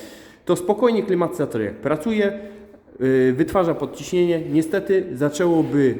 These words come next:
narastać w nam w tej rurce, narastać woda i zaczęłoby się lać. Jeżeli nie wierzycie, że tak by się wydarzyło, to sprawdźcie na własnej, że tak powiem, skórze, ale ja wam doradzam jednak zrobić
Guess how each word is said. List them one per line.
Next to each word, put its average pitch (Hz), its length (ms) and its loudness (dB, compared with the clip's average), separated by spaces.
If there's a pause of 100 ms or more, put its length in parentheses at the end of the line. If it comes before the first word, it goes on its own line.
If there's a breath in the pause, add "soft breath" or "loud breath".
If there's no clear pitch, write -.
narastać 151 640 0
w 127 60 -4
nam 139 220 2
w 135 40 -12
tej 113 240 -4
rurce, 123 500 2 (200)
narastać 131 560 -2
woda 185 340 2 (220)
i 254 80 -4
zaczęłoby 240 400 0
się 214 260 -2 (420)
lać. 143 380 0 (100)
Jeżeli 170 340 0
nie 151 360 0 (120)
wierzycie, 233 360 -2
że 208 100 -2
tak 196 200 -4
by 185 60 -6
się 185 280 -2 (120)
wydarzyło, 180 640 2
to 147 400 -2 (220 loud breath)
sprawdźcie 190 880 0
na 156 160 4
własnej, 147 380 0
że 143 160 0
tak 131 160 -4
powiem, 135 200 -4
skórze, 220 460 2 (200 loud breath)
ale 254 160 4
ja 247 60 6
wam 226 160 0
doradzam 185 460 0
jednak 160 480 -2 (120)
zrobić 131 480 -4